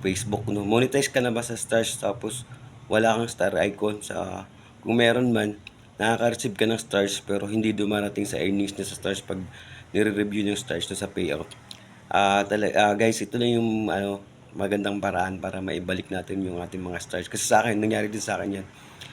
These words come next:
Nakaka-receive ako ng mga stars pero pag tinitingnan ko sa aking mga, ano, sa aking earnings ni sa stars, wala po siya doon. Kaya nag-appeal po ako, nag-ano ako ng report. Kaya, kaya turuan ko kayo guys kung paano nyo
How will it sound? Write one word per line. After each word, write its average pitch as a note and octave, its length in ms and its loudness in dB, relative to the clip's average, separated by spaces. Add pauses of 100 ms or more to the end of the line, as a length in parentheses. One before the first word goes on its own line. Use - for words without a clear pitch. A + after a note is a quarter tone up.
(220)
Nakaka-receive A#2 480 2
ako A2 240 2
ng A2+ 160 2
mga A2 80 0
stars G2+ 400 0
pero G2+ 400 -2 (400)
pag A2 160 4
tinitingnan A#2+ 320 0
ko A2 80 -2
sa G2+ 240 4
aking A2 160 0
mga, G#2 480 -2 (600)
ano, G#2 320 0
sa D#2+ 160 2
aking F#2+ 160 -2
earnings G#2+ 400 -2
ni F#2 80 -10
sa - 80 -10
stars, F#2 320 -6
wala F#2+ 240 -2
po - 160 -10
siya G#2 80 -6
doon. F2+ 320 -8 (400)
Kaya G2 400 2
nag-appeal G2 400 0
po G2 160 0
ako, F#2 240 -4
nag-ano F2+ 400 -4
ako G2 160 -2
ng F#2 80 -8
report. F2+ 320 -10
Kaya, G2 240 0
kaya A2+ 240 4
turuan B2 320 2
ko A#2+ 80 -6
kayo A#2+ 240 2
guys A2 320 0
kung G2+ 160 -4
paano F#2 240 2
nyo A2 320 0